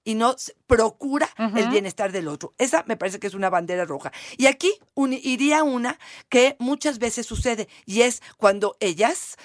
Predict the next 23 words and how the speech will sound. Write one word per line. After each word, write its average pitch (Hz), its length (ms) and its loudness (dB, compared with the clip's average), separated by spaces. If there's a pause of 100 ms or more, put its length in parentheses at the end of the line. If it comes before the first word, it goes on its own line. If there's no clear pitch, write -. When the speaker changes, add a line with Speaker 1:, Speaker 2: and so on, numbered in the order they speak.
(180)
Speaker 1:
están 226 320 2
tiraditas 233 580 0
como, 233 440 -2 (240)
eh, 190 340 0
estrellitas 214 440 -2
de 220 100 -2
mar 196 280 0 (280)
<laughs> 185 240 -4
en 208 200 0
la 185 100 0
playa, 240 460 6
Speaker 2:
<laughs> 349 300 0
Speaker 1:
cuando 254 420 4
no 214 120 -4
se 190 120 -8
mueven, 254 420 0
cuando 185 260 -4
no 190 120 -4
inician, 214 480 -2
cuando 185 300 -6
no 190 120 -6
proponen, 190 540 -6 (240)
cuando 220 340 2